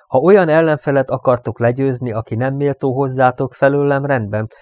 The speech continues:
de az ilyesmi engem nem érdekel. Ha Eichmann a legjobb az egész világon, lehet, hogy az, lehet, hogy nem, ha ő a legjobb, akit be tudnak vetni ellenünk,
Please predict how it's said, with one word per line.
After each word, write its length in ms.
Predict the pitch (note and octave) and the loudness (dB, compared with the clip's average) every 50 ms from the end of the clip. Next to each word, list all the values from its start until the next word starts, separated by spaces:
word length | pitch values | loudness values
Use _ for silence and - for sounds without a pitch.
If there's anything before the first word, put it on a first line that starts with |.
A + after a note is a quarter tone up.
| - _ _ | -20 _ _
de 100 | _ C3+ | _ 0
az 120 | B2+ B2 B2 | 0 0 -2
ilyesmi 500 | B2+ E3+ E3+ D3 D3 - - - C#3 B2 | -2 2 2 2 2 2 -2 -6 -4 -4
engem 320 | C3+ C#3 C3+ C3 C#3 C3+ | -4 -4 -2 -2 -2 -2
nem 160 | C#3 C#3 C3+ | -2 -2 -2
érdekel. 640 | A#2+ G#2+ G2+ F#2+ F#2+ F#2+ F#2 - - F#2 E2 C#2+ - _ _ _ _ _ _ _ - - - _ _ _ _ | 0 -2 -2 -2 -4 -8 -10 -10 -10 -10 -12 -12 -14 _ _ _ _ _ _ _ -20 -20 -20 _ _ _ _
Ha 300 | _ - C#3 - - F3+ | _ -4 -2 0 2 2
Eichmann 340 | F#3+ F3+ - - C3 A2+ G#2+ | 2 0 0 -4 -2 -2 0
a 60 | G#2 | 2
legjobb 380 | G#2 C3+ E3+ E3 F3 F3+ E3+ | 2 2 2 2 0 0 2
az 140 | F3 E3+ D#3+ | 0 0 2
egész 380 | E3+ E3 D#3+ E3 E3 D#3+ D#3+ - | 2 2 2 2 0 -2 -2 -2
világon, 580 | D#3+ D#3 D#3+ D#3 D#3 D3+ D3+ D#3+ D#3+ E3 D3+ _ _ _ _ _ _ _ | -2 2 2 4 2 2 2 0 -2 -2 -6 _ _ _ _ _ _ _
lehet, 360 | _ - B2+ A#2+ A2+ G#2 - | _ 0 0 0 0 -2 -4
hogy 160 | - G#2 F#2+ G2 | -6 -8 -6 -6
az, 160 | F#2+ F2+ - | -8 -8 -6
lehet, 340 | G#2 G2+ F#2 F2+ F2 - - | -6 -6 -6 -6 -8 -12 -16
hogy 160 | - F2 F#2 | -18 -16 -12
nem, 280 | G2+ A#2+ C#3 D3+ D3 - _ _ _ _ _ _ _ _ _ _ _ _ _ _ | -8 -6 -6 -6 -6 -8 _ _ _ _ _ _ _ _ _ _ _ _ _ _
ha 200 | _ - B2+ - - | _ -2 -2 0 2
ő 220 | F3+ G#3 G#3+ D#3+ | 2 2 2 4
a 60 | A#2+ A2 | 4 4
legjobb, 380 | A2 B2 A#2+ A2+ A2 A2 G2+ | 2 2 2 0 -2 -2 -2
akit 260 | A2 A2 - A#2 G2+ | -4 -4 -4 -8 -2
be 120 | G#2 B2+ C3+ | -2 -2 0
tudnak 400 | - - B2+ A2 A2 F#2+ F2+ - | 0 -2 -6 -6 -6 -10 -10 -6
vetni 380 | - G#2+ C#3 - - D3+ D3+ | -4 -4 -4 -4 -6 -4 0
ellenünk, 560 | D#3 D3+ D3 D3+ D3+ D3+ D3+ D3+ D3+ D3+ - | 2 2 2 2 2 0 -2 -4 -4 -6 -8